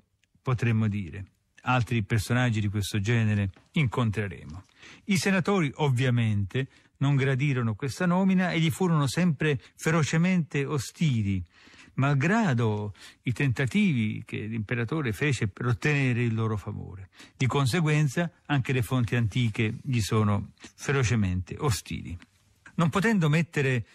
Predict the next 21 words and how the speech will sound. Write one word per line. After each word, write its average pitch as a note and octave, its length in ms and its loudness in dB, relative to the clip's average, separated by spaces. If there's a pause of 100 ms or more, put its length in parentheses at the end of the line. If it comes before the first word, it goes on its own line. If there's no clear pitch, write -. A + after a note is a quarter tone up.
(160)
in D3 140 2
discussione C#3+ 760 0
il A#2+ 80 2
suo D#3 160 -2
coraggio B2 760 0
e B2+ 160 -8
la C3 120 0
sua D#3 260 -2
tempra B2 560 0 (240)
di C3 100 0
combattente, F3 800 2
gli D#3+ 80 2
autori F3 300 2
antichi F#3+ 400 0
lo D3+ 80 0
presentano D#3+ 580 2
come D3 220 2
una D3+ 160 4
specie D3+ 400 -2
di C#3 420 2
carnera, C3 800 2